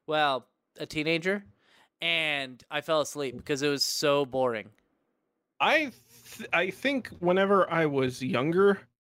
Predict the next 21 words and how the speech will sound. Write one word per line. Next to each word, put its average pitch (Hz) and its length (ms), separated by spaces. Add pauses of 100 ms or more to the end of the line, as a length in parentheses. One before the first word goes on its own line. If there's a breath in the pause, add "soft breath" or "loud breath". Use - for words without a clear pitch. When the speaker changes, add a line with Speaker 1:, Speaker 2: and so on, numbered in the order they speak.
(340)
Speaker 2:
I 143 160
just 147 220
thought 156 180
it - 80
was 131 120
cool 147 320
because 135 300
it 131 100
was 127 120
like 127 240
nothing 123 320
I 120 140
had 123 160
ever 117 220
seen 123 440
at 165 120
that 170 200
point. 196 380 (500)
Speaker 1:
Right, 139 520
right. 120 200
Speaker 2:
Um, 117 400